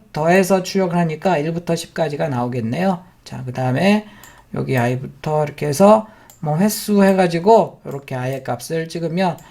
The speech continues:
이만큼은 그대로 출력이 되고요. 요 퍼센트 D 자리에 I 값이 더 들어가니까 횟수가 쭉 나오겠네요. 그 다음에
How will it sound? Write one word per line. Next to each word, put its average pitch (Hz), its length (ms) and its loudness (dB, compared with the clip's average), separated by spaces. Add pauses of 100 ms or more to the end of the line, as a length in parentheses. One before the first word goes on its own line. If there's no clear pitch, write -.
(140)
이만큼은 233 500 4
그대로 190 280 4
출력이 196 340 2
되고요. 160 340 0
요 147 220 0
퍼센트 190 420 -2
D 156 160 -8
자리에 131 540 -2
I 127 320 -2
값이 127 260 -4
더 127 140 -4
들어가니까 135 760 -2 (280)
횟수가 170 520 4
쭉 180 300 0
나오겠네요. 127 960 0
그 127 60 -12
다음에 156 540 -2